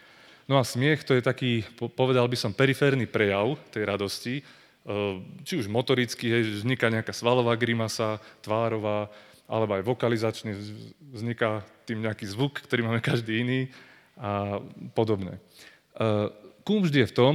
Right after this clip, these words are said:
že medzi tými troma, neviem, ako to nazvať, elementami existujú vzájomné vzťahy. To znamená, od humoru môžeme ísť k veselosti,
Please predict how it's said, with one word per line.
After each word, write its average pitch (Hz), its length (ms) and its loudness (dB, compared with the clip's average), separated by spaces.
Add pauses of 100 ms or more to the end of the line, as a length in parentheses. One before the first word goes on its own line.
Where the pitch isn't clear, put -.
(140)
že 117 160 2
medzi 147 240 2
tými 147 400 2 (640)
troma, 127 400 2 (500)
neviem, 107 160 -4
ako 104 140 -6
to - 20 -4
nazvať, 104 340 0 (460)
elementami 120 720 2 (300)
existujú 117 400 0
vzájomné 117 400 4
vzťahy. 95 400 -6 (500)
To 123 60 -4
znamená, 135 480 2 (260)
od 156 220 2
humoru 143 320 4
môžeme 131 320 0
ísť 113 320 -6
k 110 80 -2
veselosti, 127 640 0